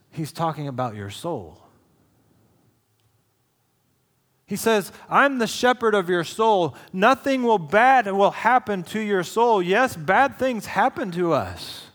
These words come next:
Bad things happen to our loved ones because it is a flesh and blood world, but we are not to focus on flesh and blood. We are to focus on the spiritual things.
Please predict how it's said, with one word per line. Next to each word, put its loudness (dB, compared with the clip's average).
Bad -2
things -6
happen -2
to -4
our 4
loved 2
ones -2
because -2
it 2
is 2
a 2
flesh 0
and -6
blood 2
world, 4
but 0
we -2
are 0
not 4
to -4
focus 0
on -2
flesh -2
and -8
blood. -2
We -4
are -2
to -4
focus -4
on -8
the -10
spiritual -10
things. -16